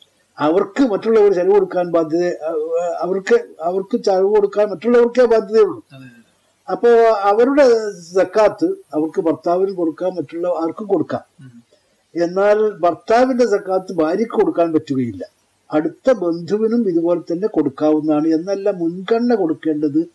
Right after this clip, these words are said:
Speaker 1: പ്രത്യേകിച്ചും സംഘടിതമായ സക്കാത്ത് ഒരു സ്ഥലത്ത് ഒരു മഹലിൽ ഇല്ലെങ്കിൽ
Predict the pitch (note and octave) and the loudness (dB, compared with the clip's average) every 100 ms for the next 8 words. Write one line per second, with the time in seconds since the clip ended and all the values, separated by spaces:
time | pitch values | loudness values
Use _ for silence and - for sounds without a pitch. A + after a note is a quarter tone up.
0 | _ _ _ _ D#3+ - G3+ G#3 - A3+ | _ _ _ _ -6 2 2 0 -2 -2
1 | G#3+ _ _ _ _ F#3 F3 G3 A#3+ B3+ | -2 _ _ _ _ -4 -4 -2 -2 0
2 | A#3+ A#3 A3 G#3+ G#3 E3+ D#3+ - F#3+ F#3+ | -2 -2 0 2 2 -2 -4 -2 0 0
3 | - G3+ F#3 F#3 - D#3+ D3+ _ F3+ E3+ | 0 0 0 -2 -2 -4 -4 _ -4 -2
4 | D#3+ C#3 D3 D#3 E3 E3 D#3 C3+ D3+ E3 | -2 -2 -6 -4 -4 -2 -4 -4 0 0
5 | C#3 A2+ | 0 -10